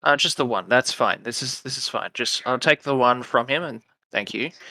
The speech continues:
And then I'll walk over to the orc and I'll, I'll go to the orc and say, Hey, orc,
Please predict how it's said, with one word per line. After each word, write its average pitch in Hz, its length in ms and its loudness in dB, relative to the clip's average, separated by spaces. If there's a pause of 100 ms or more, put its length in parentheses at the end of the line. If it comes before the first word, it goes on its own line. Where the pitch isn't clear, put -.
(200)
And 120 140 2
then 120 100 4
I'll 120 100 6
walk 139 240 4
over 135 160 6
to - 120 -10
the 117 180 0
orc 95 320 -4 (160)
and 113 180 -2
I'll, 113 240 0
I'll 123 140 -8 (260)
go 185 120 8
to 170 80 8
the 147 100 4
orc 135 160 4
and 135 100 -8
say, 117 300 0 (100)
Hey, 117 200 -4 (1000)
orc, - 360 0